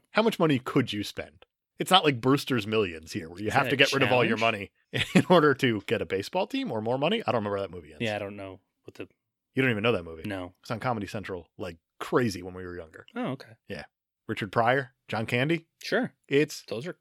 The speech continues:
Speaker 1: okay.
Speaker 2: Oh, it's interesting that it's only okay with that kind of cast.
Speaker 1: Yeah.
Speaker 2: That's what I said about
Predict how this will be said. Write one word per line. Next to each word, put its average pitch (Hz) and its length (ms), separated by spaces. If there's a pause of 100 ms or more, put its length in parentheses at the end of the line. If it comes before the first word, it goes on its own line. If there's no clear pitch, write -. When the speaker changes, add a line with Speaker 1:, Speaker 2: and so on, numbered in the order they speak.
(120)
Speaker 1:
okay. - 440 (260)
Speaker 2:
Oh, 240 120
it's 269 120
interesting 220 300
that 143 60
it's 135 100
only 147 160
okay 170 240
with 123 100
that 107 80
kind 110 140
of 104 80
cast. - 400
Speaker 1:
Yeah. - 160 (260)
Speaker 2:
That's 165 220
what 135 100
I - 20
said 120 220
about 104 280